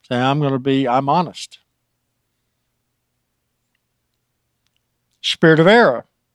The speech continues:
This is where you, there's lots of manifestations of the spirit of error. You just get off. Um, making wrong decisions, confusion, deception, compromise, irresponsibility, uh,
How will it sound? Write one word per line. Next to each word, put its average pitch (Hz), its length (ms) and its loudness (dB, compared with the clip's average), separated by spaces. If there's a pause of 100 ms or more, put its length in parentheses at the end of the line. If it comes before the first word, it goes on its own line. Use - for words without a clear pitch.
(680)
This 185 240 0
is 220 120 0
where 190 180 2
you, 160 280 -2
there's 139 220 -4
lots 160 540 2
of 185 80 0
manifestations 185 920 0
of 117 80 -8
the 113 60 -12
spirit 160 400 0
of 123 80 -2
error. 165 200 2
You 120 80 -4
just 151 220 -6
get 156 180 0
off. - 560 0 (720)
Um, 127 540 0
making 165 380 2
wrong 165 200 4
decisions, 139 640 -2
confusion, 160 720 0
deception, 120 760 -4 (600)
compromise, 127 720 0
irresponsibility, 160 1200 0 (580)
uh, 127 220 0